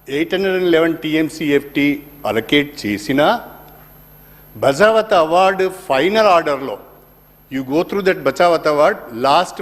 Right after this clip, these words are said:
ఫోర్ ఫైవ్ పేజెస్ చదివి చూడండి. You go through that బచావత్ అవార్డు. ఆ, ఆ లాస్ట్ ఫోర్ ఫైవ్ పేజెస్‌లో ప్రాజెక్ట్ వైజ్ కూడా అలొకేషన్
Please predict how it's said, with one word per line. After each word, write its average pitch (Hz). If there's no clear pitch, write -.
ఫోర్ 160
ఫైవ్ 156
పేజెస్ 156
చదివి 165
చూడండి. 131
You 135
go 190
through 202
that 156
బచావత్ 143
అవార్డు. 95
ఆ, 160
ఆ -
లాస్ట్ 208
ఫోర్ 185
ఫైవ్ 185
పేజెస్‌లో 156
ప్రాజెక్ట్ 170
వైజ్ 165
కూడా 139
అలొకేషన్ 160